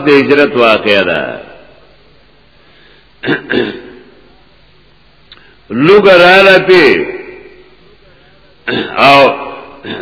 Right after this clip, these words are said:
مفسرین ذکر کوي چې هډوکي به خوړي، مردار به خوړو، او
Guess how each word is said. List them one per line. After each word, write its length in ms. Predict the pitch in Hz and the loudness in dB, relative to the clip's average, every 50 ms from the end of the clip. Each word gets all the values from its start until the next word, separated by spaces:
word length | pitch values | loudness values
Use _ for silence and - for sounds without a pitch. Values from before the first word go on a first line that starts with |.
| - - - - - - | -16 -18 -20 -20 -14 -8
مفسرین 800 | 113 131 143 131 156 160 160 143 - 170 180 202 214 214 185 160 | -4 -4 -2 0 2 2 2 2 2 0 2 2 2 0 2 0
ذکر 240 | 175 156 170 165 160 | 0 2 2 2 2
کوي 400 | 143 165 185 190 180 160 131 107 - - - - - - - - - - - - - - - - - - - - - - - - | 2 2 2 4 4 4 4 2 0 -4 -6 -12 -14 -18 -18 -20 -20 -20 -20 -20 -20 -20 -20 -18 -12 -10 -8 -8 -8 -10 -12 -2
چې 80 | 131 139 | 0 2
هډوکي 560 | 139 143 156 165 165 185 220 214 180 196 190 | 2 4 4 4 4 4 2 2 4 2 4
به 140 | 185 185 185 175 | 4 4 4 4
خوړي، 440 | 156 - 160 170 175 185 190 185 175 147 - - - - - - - - - - - - - - - - - | 2 2 2 4 4 6 6 4 4 4 0 -2 -4 -8 -12 -14 -18 -20 -20 -20 -20 -20 -20 -20 -20 -18 -10
مردار 640 | - 120 139 147 151 147 143 156 175 185 190 196 196 190 | -4 0 2 2 2 2 2 2 2 4 4 4 4 4
به 160 | 180 180 175 165 | 4 4 4 4
خوړو، 440 | 151 - 156 165 175 185 185 185 180 160 117 90 - - - - - - - - - - - _ _ _ _ _ _ _ 120 110 104 - | 4 4 4 4 4 6 6 6 4 4 2 0 -4 -8 -14 -16 -16 -20 -20 -20 -20 -20 -20 _ _ _ _ _ _ _ -14 -12 -12 -6
او 260 | - 117 135 143 147 | -2 0 2 4 4